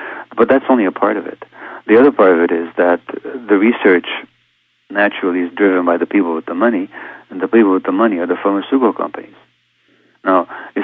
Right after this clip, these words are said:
somebody has multiple sclerosis, there's a lot of money to be pay-, made to come up with a new drug that'll control the symptoms a little bit better. There's no money to be made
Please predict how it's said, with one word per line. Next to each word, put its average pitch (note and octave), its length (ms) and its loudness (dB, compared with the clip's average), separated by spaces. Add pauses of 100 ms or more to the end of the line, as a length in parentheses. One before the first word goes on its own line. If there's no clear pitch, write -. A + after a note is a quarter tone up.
somebody B2+ 260 4
has F#2+ 160 2
multiple F#2 460 -2
sclerosis, - 480 -8 (380)
there's G2 120 -10
a G#2+ 60 4
lot A2+ 220 6
of A#2+ 60 2
money G#2+ 200 0
to F#2 100 -4
be E2 100 -4
pay-, G2+ 260 -8
made F2+ 400 -6 (340)
to - 60 -12
come G#2+ 140 0
up F#2 80 2
with F2 100 -2
a F2 40 -2
new F#2+ 160 0
drug F2 340 0
that'll E2 180 -4
control F2 340 -4
the D#2+ 120 -14
symptoms F2 340 -10
a - 40 -12
little E2 140 -10
bit E2 160 -12
better. F2 320 -8 (760)
There's G2 160 -8
no A#2+ 160 4
money A2+ 180 4
to E2 120 -10
be E2 80 -10
made D#2+ 320 -12